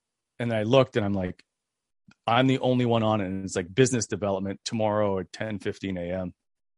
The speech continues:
And knowing what I knew, what was coming, I was like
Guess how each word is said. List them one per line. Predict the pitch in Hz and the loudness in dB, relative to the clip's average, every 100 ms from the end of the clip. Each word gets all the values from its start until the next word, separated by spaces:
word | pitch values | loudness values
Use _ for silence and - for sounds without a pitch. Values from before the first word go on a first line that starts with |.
| _ _ _ _ - - - - _ _ _ - | _ _ _ _ -20 -20 -20 -20 _ _ _ -4
And | 117 107 101 _ _ _ - - | -2 -2 -6 _ _ _ -20 -8
knowing | 123 135 143 131 | 4 8 10 10
what | 123 | 8
I | |
knew, | 120 120 120 | 8 6 6
what | 110 | 4
was | 101 | 0
coming, | - 123 110 104 | 2 2 2 -2
I | 98 92 | -2 -4
was | 87 | -4
like | 92 85 | -6 -8